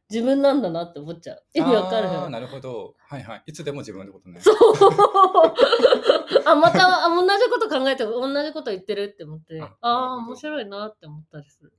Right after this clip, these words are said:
Speaker 2: 私は結構あなたのその拾えてないのがすごい悔しいと思う時がある。
Speaker 1: 私のことを拾おうとしてくれてんの？
Speaker 2: てかなんか、ちょいちょい、
Speaker 1: うん。
Speaker 2: すごい時差があるなみたいな。そのなんか理解するのに。
Speaker 1: <laughs> てか多分私の、あの、喋り方が、多分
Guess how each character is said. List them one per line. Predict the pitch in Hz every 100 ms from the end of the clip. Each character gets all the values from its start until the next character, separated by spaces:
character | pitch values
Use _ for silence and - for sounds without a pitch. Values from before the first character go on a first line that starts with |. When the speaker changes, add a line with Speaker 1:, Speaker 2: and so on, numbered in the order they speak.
| _
Speaker 2:
私 | 135
は | 175
結 | 170 185 _
構 | 101 98 104
あ |
な | 113
た | 135 107
の |
そ | 92 98
の |
拾 | 98 123 127
え |
て | 139
な | 135 131
い | 120 _ _
の | 98
が | 104
す | 104
ご |
い | 104
悔 | - 101
し | -
い | 107
と | 95
思 | 87
う |
時 | 85 _
が | _
あ | -
る。 | 311
Speaker 1:
私 | 381 330
の | 320 311
こ | 330
と | 233
を |
拾 | 220 226
お | 226
う |
と | 220
し | 233
て | 262
く | 214
れ | 214
て | 220
ん | 165
の？ | 143 _
Speaker 2:
て | 143
か |
な | 151
ん |
か、 | 147 113 _ _ _ _
ち | -
ょ | 185
い | 180
ち | 185
ょ | 156
い、 | 117 113 101
Speaker 1:
う | 254
ん。 | 226 214 190 _ _ _ _
Speaker 2:
す | - -
ご | 151
い | 147
時 | -
差 | 120 117
が | 95
あ | 95
る | 90
な | 92
み | 90
た | _ -
い | _
な。 | 466 - 381 370 339
そ | 294
の |
な | 269
ん |
か | 427
理 | 226
解 | 151 151
す | - 120
る | 113
の | 98
に。 | 98 113 107 101 _ -
Speaker 1:
<laughs> | - -
て | 427
か | 381
多 | 427 453
分 | 294
私 | 233 440 427
の、 | 466 466 - _
あ | - 302
の、 | 302
喋 | 294 330 311
り | 359
方 | 392 427 240
が、 | 180 170 151 -
多 | 220
分 | 180